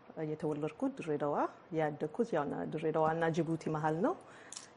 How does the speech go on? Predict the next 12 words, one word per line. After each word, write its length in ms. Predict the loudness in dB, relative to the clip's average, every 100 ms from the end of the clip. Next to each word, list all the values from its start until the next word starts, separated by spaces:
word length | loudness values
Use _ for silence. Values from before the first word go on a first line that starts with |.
| -20 -2
የመጣው 480 | 2 4 4 6 6
ቤተሰብ 420 | 8 4 4 4 4
በጣም 380 | 2 2 2 2
ጥሩ 180 | 0 -2
ቤተሰብ 360 | 0 -2 -2 -2
ናቸው። 300 | -2 -2 0
እናቴና 400 | 0 -2 -4 -4 -2
አባቴ፣ 320 | 0 0 2 0 -2 -4 -6
አባቴ 380 | -4 -4 -2 0 -2
ጡረታ 300 | 0 0 2
የወጣው 460 | 4 4 4 6 4 2
ከኮካኮላ 1700 | 2 2 4 2 2 0 0 -4 -8 -10 -6 0 0 0 2 4